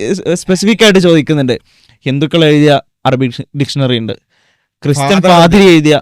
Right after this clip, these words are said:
Speaker 2: Yes.
Speaker 1: അറബിക് ഡിക്ഷണറി ഉണ്ട്. ഇതിലൊക്കെ നിങ്ങൾക്ക് അത് കാണണമെങ്കിൽ നിങ്ങൾക്ക് അത് കാണിക്കാവുന്നതാണ്. ഷായർ എന്ന പദത്തിന് വിഗ്രഹം എന്ന അർത്ഥം എവിടെയാണ്? അപ്പോൾ ഇവിടെ ജബ്ബാർ മാഷിന് കൃത്യമായിട്ട് അറിയാം.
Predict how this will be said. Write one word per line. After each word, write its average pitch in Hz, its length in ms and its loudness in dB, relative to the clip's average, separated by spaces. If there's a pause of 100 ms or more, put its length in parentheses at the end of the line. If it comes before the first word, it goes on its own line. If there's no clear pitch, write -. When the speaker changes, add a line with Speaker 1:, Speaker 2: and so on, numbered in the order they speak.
Speaker 2:
Yes. 98 220 -16
Speaker 1:
അറബിക് 135 240 -2
ഡിക്ഷണറി 127 460 -4
ഉണ്ട്. 110 260 -12 (400)
ഇതിലൊക്കെ 196 520 0
നിങ്ങൾക്ക് 240 340 0
അത് 240 180 2
കാണണമെങ്കിൽ 233 540 -2
നിങ്ങൾക്ക് 247 260 -2
അത് 254 120 -2 (200)
കാണിക്കാവുന്നതാണ്. 233 720 2 (120)
ഷായർ 190 420 2
എന്ന 196 120 -2
പദത്തിന് 180 320 -4
വിഗ്രഹം 170 300 -2
എന്ന 170 120 -4
അർത്ഥം 151 200 -6
എവിടെയാണ്? 127 280 -6 (580)
അപ്പോൾ 240 220 -10 (260)
ഇവിടെ 220 440 -2 (120)
ജബ്ബാർ 170 360 0
മാഷിന് 214 360 0 (100)
കൃത്യമായിട്ട് 180 580 0
അറിയാം. 135 240 0